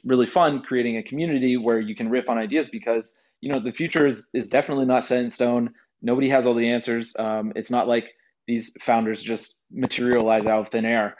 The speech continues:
Um, so yeah, so yeah, just creating a community where you can kind of create an atmosphere of, eh,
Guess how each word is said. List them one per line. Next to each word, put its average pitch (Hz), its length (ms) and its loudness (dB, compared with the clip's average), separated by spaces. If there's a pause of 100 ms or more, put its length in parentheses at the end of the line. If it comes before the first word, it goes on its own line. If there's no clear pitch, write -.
(200)
Um, 101 480 0 (680)
so 147 100 2
yeah, 123 220 4
so - 140 -4
yeah, 127 220 0
just 143 240 -10
creating 127 340 -2
a 113 60 -4
community 113 400 -4
where 107 360 0
you 107 180 -6
can 113 160 -6
kind 107 220 -2
of 104 200 -6 (420)
create 113 580 2
an 117 100 -2
atmosphere 110 460 -2
of, 101 220 -4
eh, 117 120 -6